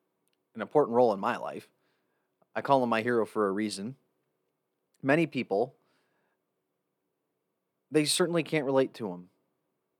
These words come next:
Not because of his passion for the church and for his particular set of skills, which he'll talk about, but his certain calling.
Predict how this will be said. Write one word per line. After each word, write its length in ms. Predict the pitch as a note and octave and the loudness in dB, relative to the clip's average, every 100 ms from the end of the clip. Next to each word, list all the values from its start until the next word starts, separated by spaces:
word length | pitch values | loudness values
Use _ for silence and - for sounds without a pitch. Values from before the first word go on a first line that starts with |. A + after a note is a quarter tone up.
| _ _ - | _ _ 0
Not 140 | D#3+ | 0
because 320 | D3 C#3 C#3+ B2+ | 0 0 -2 -2
of 80 | |
his 200 | A2 G#2 | -4 -6
passion 520 | - - B2+ B2+ B2+ A2+ | -10 -6 -4 -4 -6 -10
for 100 | G#2 | -10
the 80 | |
church 540 | F#2+ - F#2+ G2 - - _ _ _ _ _ | -10 -8 -6 -6 -10 -20 _ _ _ _ _
and 200 | A#2+ A2+ | -6 -6
for 380 | - A#2 A2 G2+ _ _ | -2 0 0 -2 _ _
his 260 | C3 A#2 G#2 | -2 -2 -2
particular 880 | - G#2+ - C3 - A#2 G#2+ G#2 - | -10 -12 -8 -8 -4 -2 -2 -4 -6
set 240 | - - G#2+ | -8 -2 -2
of 100 | F#2+ | -2
skills, 680 | - - A2+ C#2+ C2+ - - | -8 -4 -2 -2 -4 -10 -10
which 220 | A2+ G#2 | -6 -4
he'll 100 | G2+ | -4
talk 280 | F#2 F2+ F2+ | -4 -4 -6
about, 320 | E2 D#2 C2 _ _ _ _ _ _ | -10 -10 -12 _ _ _ _ _ _
but 280 | B2 A2 - _ _ _ | 2 2 0 _ _ _
his 120 | E3 | -6
certain 300 | D3 F3 E3 | -2 -2 -4
calling. 480 | D3+ D3+ B2+ D#2 - | -2 0 0 -2 -12